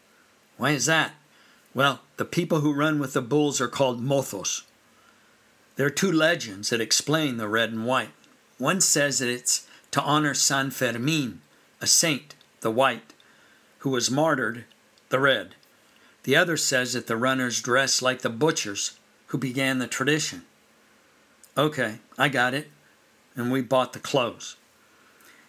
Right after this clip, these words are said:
They say that the tradition was first documented back in the fourteenth century. Now, Saint Fermin was the son of a Roman senator in Pamplona who was converted to Christianity.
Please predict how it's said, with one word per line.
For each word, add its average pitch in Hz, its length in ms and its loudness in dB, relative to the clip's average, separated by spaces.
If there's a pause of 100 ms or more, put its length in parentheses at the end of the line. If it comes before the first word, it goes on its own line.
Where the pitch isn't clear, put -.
(100)
They 127 100 -4
say 208 320 4
that 151 200 -2
the 123 100 -4
tradition 131 640 0
was 107 180 -2
first 165 460 0
documented 117 720 -2
back 117 240 2
in 110 80 -4
the 107 80 -4
fourteenth 131 540 -4
century. 147 500 0 (920)
Now, 117 120 2
Saint 165 380 2
Fermin 139 800 -2 (240)
was 120 240 0
the 120 100 -2
son 143 500 2
of 120 120 -2
a 113 80 0
Roman 131 500 0
senator 120 600 2 (160)
in 110 160 -6
Pamplona 113 640 -2 (720)
who 147 100 0
was 127 180 0
converted 135 520 0
to 131 80 -6
Christianity. 123 840 -2